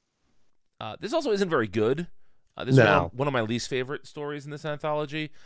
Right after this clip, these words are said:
Speaker 2: I
Speaker 1: I
Speaker 2: agree.
Speaker 1: I understand that it was trying to bring home a very important point, which is that there are people who are shitheads and who are against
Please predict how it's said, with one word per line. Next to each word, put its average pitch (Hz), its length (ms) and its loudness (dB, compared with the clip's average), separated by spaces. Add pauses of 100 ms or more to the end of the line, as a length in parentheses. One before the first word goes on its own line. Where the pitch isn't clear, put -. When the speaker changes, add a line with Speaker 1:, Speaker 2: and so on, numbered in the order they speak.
(120)
Speaker 2:
I 120 60 0
Speaker 1:
I 110 120 4
Speaker 2:
agree. 95 440 -2 (200)
Speaker 1:
I 139 180 -4
understand 151 1000 -4
that 117 120 -2
it 113 100 -2
was 104 180 -10
trying 113 480 -4
to 101 400 -4 (500)
bring 123 300 -10
home 123 160 -6
a 107 40 -4
very 120 220 -2
important 151 400 -10
point, 156 380 -6 (320)
which 127 160 -8
is 127 80 -8
that 127 180 -4
there 123 220 2
are 120 120 0
people 120 440 -6
who 117 260 -10
are 101 320 -2
shitheads 104 720 -6
and 95 120 -14
who 101 180 -12
are 98 240 -6
against 98 640 -10